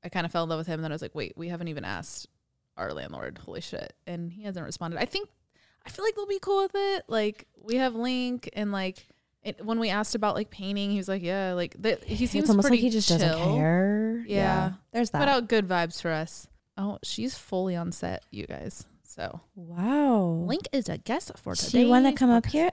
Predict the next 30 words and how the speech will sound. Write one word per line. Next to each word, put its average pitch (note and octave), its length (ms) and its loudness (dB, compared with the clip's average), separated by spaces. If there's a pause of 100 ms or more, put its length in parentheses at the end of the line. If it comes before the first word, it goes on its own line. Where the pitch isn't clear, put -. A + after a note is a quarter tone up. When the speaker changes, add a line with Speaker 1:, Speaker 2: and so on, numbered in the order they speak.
Speaker 2:
Up, - 80 -2
Speaker 1:
Come F#4 140 4
Speaker 2:
up, - 20 8
Speaker 1:
on, C#5+ 120 6
Speaker 2:
up. - 120 -6
Speaker 1:
up, - 80 -4
up, D#5+ 100 8 (280)
up. A#4+ 80 -2
Go F#4+ 80 2 (240)
up. G4 120 2 (180)
Come - 160 -20
on. A#4+ 60 -6 (200)
Go B3+ 80 -4
up, E4+ 180 0
up, G#4 100 0 (100)
up. - 160 -14 (1000)
Oh G3+ 100 -2
my G3 140 -2
God, F3 240 -6
she's, F#3+ 300 -6 (320)
she's G#3+ 220 -4 (100)
sitting G3 320 -2
in G3+ 100 -2
Alex's E3+ 400 -6
chair. D#3+ 300 -6 (320)
Oh, B3 140 0
my, B3+ 180 -4
that's D#4+ 400 -6
good F4 240 -4 (200)
girl. F#4+ 760 0